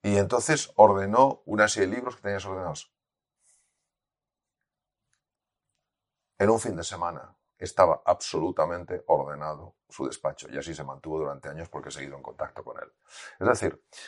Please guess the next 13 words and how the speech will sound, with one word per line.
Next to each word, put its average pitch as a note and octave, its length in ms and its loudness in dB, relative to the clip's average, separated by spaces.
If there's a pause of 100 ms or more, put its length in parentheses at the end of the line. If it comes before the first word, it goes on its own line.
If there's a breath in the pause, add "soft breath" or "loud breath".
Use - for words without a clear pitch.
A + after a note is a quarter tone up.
(140)
la F#2+ 100 8
capacidad A#2+ 340 8
del D#3 60 -4
ser - 160 -4
humano G#2+ 240 4
de F2+ 60 4
autoengañarse F2 680 -4
es - 180 -10
tan A#2+ 260 -4
brutal, C2 580 -4 (420)
es - 200 -6
tan F2 180 0
brutal. C#2 460 -10